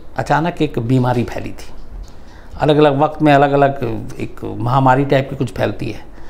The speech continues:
तो अफ्रीका के जंगलों में भी एक बीमारी फैली और उस बीमारी से बहुत बड़ी तादाद में जानवर मरने लगे। अ, बाद में जब वहाँ पे जाके लोगों ने पता किया कि ये कौन सी बीमारी है, तो पता चला कि ये रिंडर पेस्ट करके एक, इस बीमारी का नाम था रिंडर पेस्ट।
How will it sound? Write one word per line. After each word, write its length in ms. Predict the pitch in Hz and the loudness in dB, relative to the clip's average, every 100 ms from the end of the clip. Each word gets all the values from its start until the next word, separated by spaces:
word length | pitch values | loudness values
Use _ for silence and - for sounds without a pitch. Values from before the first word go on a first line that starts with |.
| - - - - | -10 -10 -8 0
तो 60 | 143 | 2
अफ्रीका 340 | - 165 196 | 2 2 2
के 140 | 180 | 2
जंगलों 340 | 156 143 151 180 | 2 4 4 4
में 160 | 160 | 4
भी 160 | 151 175 | 2 0
एक 240 | - 135 | -2 -4
बीमारी 420 | 113 123 131 135 147 | 0 2 4 4 2
फैली 340 | 107 101 - - | 0 -6 -6 -4
और 80 | 131 | -2
उस 60 | |
बीमारी 360 | 123 139 139 160 | 2 2 2 0
से 120 | 160 | -2
बहुत 160 | 139 139 | 0 0
बड़ी 200 | 143 147 | 0 2
तादाद 360 | 135 120 131 | 2 2 0
में 140 | 143 127 | -2 0
जानवर 360 | 123 127 135 | 0 0 0
मरने 260 | 110 101 101 | -2 -4 -6
लगे। 260 | 101 - - - - - - - - - | -6 -8 -12 -14 -14 -12 -10 -10 -10 -8
अ, 220 | - 107 | -2 -2
बाद 240 | 117 135 139 | 2 2 2
में 120 | 143 | 2
जब 140 | 135 | 2
वहाँ 160 | 131 135 | 2 2
पे 120 | 139 | 2
जाके 260 | 127 127 131 | 2 0 0
लोगों 260 | 120 127 | 0 0
ने 80 | 139 | 0
पता 240 | 127 139 135 | 0 -2 -2
किया 180 | 127 | -2
कि 100 | 123 | -2
ये 80 | 123 | -4
कौन 220 | - 123 | -2 -2
सी 140 | 127 120 | -2 -4
बीमारी 380 | 110 110 123 110 | -4 -2 0 -2
है, 200 | 107 - - - - - | -6 -10 -12 -12 -8 -4
तो 60 | |
पता 200 | - 135 | 0 2
चला 220 | 139 139 143 | 4 4 4
कि 160 | 147 | 4
ये 120 | 139 | 4
रिंडर 260 | 131 143 151 | 6 6 4
पेस्ट 380 | 147 131 131 - | 2 -2 -2 -4
करके 280 | 123 120 127 | -6 -2 -2
एक, 240 | 113 - - - - - - - - - - - - | -2 -8 -10 -10 -12 -18 -16 -12 -10 -10 -12 -14 -2
इस 100 | 147 | 0
बीमारी 360 | 120 127 123 135 | 2 2 4 2
का 120 | 135 | 0
नाम 200 | 120 120 | 0 0
था 100 | 127 | -2
रिंडर 260 | 123 127 135 | 0 2 0
पेस्ट। 420 | 123 104 - | 0 -6 -10